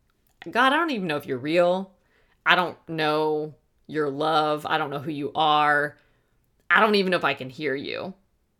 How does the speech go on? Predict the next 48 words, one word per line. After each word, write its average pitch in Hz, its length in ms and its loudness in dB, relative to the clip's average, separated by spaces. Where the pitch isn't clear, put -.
So - 100 -4
I 180 80 6
don't 214 100 6
even 202 120 2
know 180 80 4
if 175 60 -2
I 175 100 4
can 165 80 -2
have 147 120 -2
a 143 40 -4
relationship 147 540 -4
with 120 80 -8
you. - 140 -6
Like, 156 180 -4
that's 208 220 4
how 240 140 4
real 170 240 2
it 139 100 -2
is. 110 140 -4
So 175 80 -4
there's 185 180 -2
absolutely 240 560 2
no 175 140 2
judgment 156 460 -2
here. 143 200 -10
But - 160 0
how 196 220 4
can 247 140 -6
you 285 80 0
have 226 80 0
a 208 40 0
relationship 170 540 2
with 156 140 -6
God 147 260 6
if 185 140 -2
you 170 80 -8
can't - 340 -2
hear 190 280 0
him? 151 320 -6
How 240 160 10
can 262 140 -2
you 294 120 2
live 233 440 6
as 220 120 2
if 233 140 0
you 214 80 -6
were 190 140 0
created 202 880 0